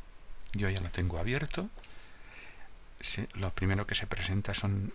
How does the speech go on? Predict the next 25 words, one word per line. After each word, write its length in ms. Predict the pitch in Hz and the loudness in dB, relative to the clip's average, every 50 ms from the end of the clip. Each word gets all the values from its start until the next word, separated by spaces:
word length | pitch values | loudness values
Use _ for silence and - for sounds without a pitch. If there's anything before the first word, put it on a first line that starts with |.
| - | -2
la 400 | 101 98 92 90 98 95 95 98 | 0 0 0 0 -2 -2 -4 -2
vista 320 | 92 98 101 - - 95 92 | 0 2 2 2 2 2 0
gra-, 260 | - - 117 127 - - - | 0 0 0 0 0 0 2
gráfica, 560 | 113 110 - - - 131 - - 147 175 240 - | 2 2 2 2 2 2 2 2 0 0 0 -2
aquí 240 | - - - - 98 | -2 -2 0 0 0
va 100 | 95 95 | 0 0
a 40 | 95 | -2
aparecer 440 | - - - - - - 95 - | -2 -2 -2 -2 -2 -2 0 0
el 80 | 101 92 | 0 2
gráfico, 540 | 90 107 113 113 - - 107 - - - - - - - - - - - - | 6 6 6 6 4 0 -2 -2 -2 -2 -2 -2 -2 -2 -2 -2 -4 -2 0
la 80 | 95 | 2
vista 260 | 101 107 - - - 98 | 4 4 4 4 4 2
algebraica, 680 | 90 - - 87 92 117 123 127 - - 139 147 151 | 2 2 0 0 2 2 2 2 2 0 2 2 2
donde 260 | 135 113 98 92 95 | 4 2 2 2 2
van 160 | 98 98 98 101 | 2 0 2 2
a 80 | 101 | 2
ir 120 | 101 101 98 | 0 0 -2
apareciendo 540 | 90 - - 92 90 - - 104 98 92 | -2 -2 -2 -2 0 2 2 2 2 2
los 140 | 87 98 98 | 2 0 2
resultados, 720 | - - - - 104 101 - - 120 120 110 - - - - - - - - - - - - - - - - - - - - - - - | 2 4 4 4 2 2 2 0 0 0 0 -2 -2 -4 -4 -6 -6 -6 -6 -8 -8 -8 -8 -8 -8 -8 -8 -8 -10 -8 2 4 6 6
y, 240 | 131 135 151 - - - - - | 6 4 2 0 -2 -6 -8 -4
eh, 400 | 110 104 98 98 101 104 - - - 104 | 0 0 2 2 0 0 -2 -4 -2 0
la 140 | 98 95 95 | 0 2 2
vi-, 200 | 107 120 - - - - 190 - - | 0 0 -2 -4 -4 -6 -6 -4 -2
el, 440 | - 101 95 95 92 92 90 92 | -2 -2 0 -2 -2 -4 -4 -6